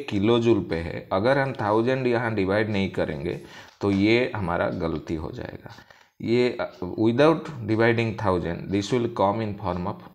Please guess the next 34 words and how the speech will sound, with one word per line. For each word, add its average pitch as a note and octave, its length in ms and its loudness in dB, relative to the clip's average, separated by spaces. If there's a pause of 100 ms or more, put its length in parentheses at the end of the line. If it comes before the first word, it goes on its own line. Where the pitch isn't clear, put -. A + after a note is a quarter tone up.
(300)
joule, D#2 260 -4 (760)
लेकिन G#2 260 0
ये A2+ 180 4
तो B2+ 160 0
किलो C3+ 360 2
जूल C3+ 280 2
पे A#2 80 2
है, A2 260 -6 (260)
तो G2+ 60 0
हमको G2+ 360 -4 (140)
किलो A#2+ 260 4
जूल A2+ 220 4 (140)
को G2 180 0
कन्वर्ट G2+ 360 -2
करने F2+ 320 -2
के F2 100 -6
लिए F#2+ 160 -4 (100)
थाउजेंड F2+ 480 0
डिवाइड D#2+ 380 -6
करना - 280 -10 (120)
पड़ेगा, - 380 -16 (440)
क्योंकि A#2 320 0
अगर B2 320 4
मास A2 420 2 (460)
केजी F#2 360 2
है E2 180 0 (500)
और G2 280 2
वेलोसिटी A#2 520 0
का B2 120 2
यूनिट A#2 320 0
मीटर G#2+ 420 0
per A#2 160 0
second A2 380 -2
है, F2 160 0